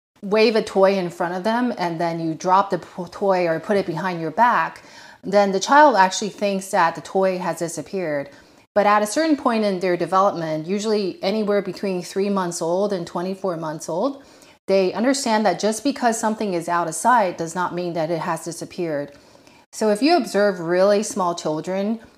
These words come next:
when their mother leaves the room, they usually immediately starts to cry.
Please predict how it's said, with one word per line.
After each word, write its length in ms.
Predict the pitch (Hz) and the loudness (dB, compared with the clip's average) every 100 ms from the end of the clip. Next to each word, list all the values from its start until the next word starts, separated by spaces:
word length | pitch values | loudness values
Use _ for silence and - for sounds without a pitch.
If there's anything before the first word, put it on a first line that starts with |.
| _ | _
when 160 | 185 170 | -4 -2
their 140 | 220 | 0
mother 400 | 226 196 185 196 | 2 2 0 -2
leaves 260 | 180 175 185 | 0 -2 -2
the 120 | 175 | -4
room, 380 | 160 160 170 185 | -4 -4 -2 -2
they 100 | 175 | -2
usually 440 | 175 185 180 170 | -2 -2 -2 -2
immediately 600 | 151 175 180 180 156 151 | -2 -4 -2 -4 -4 -6
starts 400 | 151 175 160 - | -4 -2 -2 -2
to 60 | - | -10
cry. 640 | - 214 202 165 151 147 | -6 0 2 2 0 -6